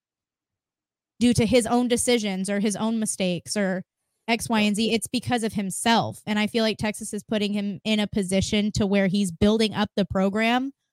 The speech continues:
Speaker 1: But one thing he consistently talks about is keeping himself where his feet are, not
Speaker 2: Mm-hmm.
Speaker 1: looking ahead at what's gonna happen next at,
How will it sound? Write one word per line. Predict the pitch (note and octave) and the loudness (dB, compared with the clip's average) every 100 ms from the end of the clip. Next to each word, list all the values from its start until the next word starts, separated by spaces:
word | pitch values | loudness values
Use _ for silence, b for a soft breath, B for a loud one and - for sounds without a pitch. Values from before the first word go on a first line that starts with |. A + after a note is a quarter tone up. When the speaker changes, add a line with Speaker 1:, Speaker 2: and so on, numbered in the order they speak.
| _ _ - | _ _ 0
Speaker 1:
But | G#3 | 0
one | G3+ A#3 | 2 0
thing | B3 A#3+ | 0 0
he | G#3 A3+ A3 G#3 - _ | 0 0 0 -4 -10 _
consistently | - G#3+ - G#3 G3+ G3 | -4 -2 -2 -4 -4 -4
talks | - G3 A#3 | 0 0 0
about | A3 F#3 F3+ F#3 | 0 2 2 0
is | G3+ G3 F#3+ F#3 - - _ _ _ _ | 0 0 0 -2 -8 -10 _ _ _ _
keeping | - A#3+ A#3+ | 2 4 4
himself | A#3+ A3 A3 G#3+ | 2 2 0 2
where | G#3 | 2
his | F#3+ - | 2 0
feet | G#3 F#3 | 0 0
are, | B2+ A3 - _ _ _ _ _ _ _ - | -2 -8 -12 _ _ _ _ _ _ _ -2
not | G#3 G#3+ A3+ | 4 6 6
Speaker 2:
Mm-hmm. | A3+ | 2
Speaker 1:
looking | A3+ A3+ | 2 2
ahead | A3+ F3+ A3 G#3 G#3 | 2 4 4 4 4
at | G#3+ | 2
what's | G3 G#3 - | 2 0 2
gonna | G#3+ | 0
happen | F#3+ G#3 A3 G#3+ | 2 2 2 2
next | G#3 G#3 G#3 - - | 4 4 2 -4 -10
at, | G#3+ G3+ G3+ G3+ | -6 -2 -2 -2